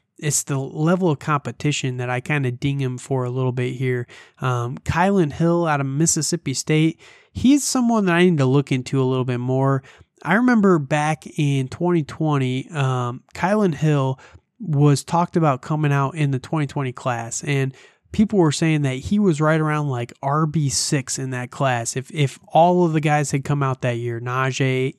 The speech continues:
Etienne, um, Kylan, Chuba Hubbard, all of 'em. I think I remember seeing a pretty good consensus that Kylan Hill was gonna be around R B six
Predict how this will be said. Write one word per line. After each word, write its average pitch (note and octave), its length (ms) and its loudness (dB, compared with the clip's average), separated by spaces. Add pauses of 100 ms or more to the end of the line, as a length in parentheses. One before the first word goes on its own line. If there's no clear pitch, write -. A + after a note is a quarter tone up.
Etienne, C3 720 -4 (380)
um, B2 460 -4 (120)
Kylan, C3 640 -2
Chuba D3 340 0
Hubbard, C3+ 320 2 (200)
all D3 360 4
of B2+ 120 2
'em. A#2+ 200 -8
I C#3+ 120 -4
think E3+ 260 -2 (160)
I C#3+ 40 -2
remember D#3+ 380 0
seeing D#3+ 540 0 (460)
a C3+ 140 -6
pretty G#3+ 340 -2
good D3 480 2
consensus C#3 800 -4
that B2+ 180 -4
Kylan D#3 400 0
Hill D3 200 2
was C3+ 140 2
gonna D3 160 -2
be C#3+ 140 0
around C3+ 320 0
R C3 180 0
B C#3 160 -2
six - 480 -6